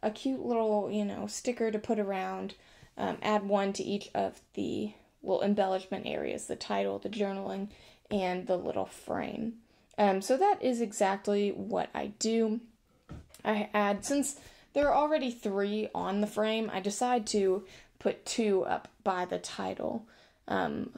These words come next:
one blue one that's on there you can see, and a pink one. And then I add just a couple more stickers, these little starfish. I thought they made,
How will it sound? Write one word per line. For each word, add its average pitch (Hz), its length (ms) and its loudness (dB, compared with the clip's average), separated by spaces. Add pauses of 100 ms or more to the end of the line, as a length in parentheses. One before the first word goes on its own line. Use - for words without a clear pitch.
(220)
one 208 580 2 (160)
blue 233 300 4
one 220 240 2
that's 214 160 -2
on 208 140 2
there 202 140 -2
you 202 100 -4
can 202 160 -2
see, 208 360 -2
and - 120 -10
a - 160 -20
pink 226 220 0
one. 208 320 -2 (640)
And 185 560 2
then 196 180 4
I 185 100 2
add 190 260 -2
just 233 220 -4
a 240 60 2
couple 247 520 0
more 202 640 0 (240)
stickers, - 580 -4
these 202 220 -2
little 208 180 2
starfish. - 680 -2
I - 80 -2
thought 208 240 -4
they - 120 2
made, - 400 -4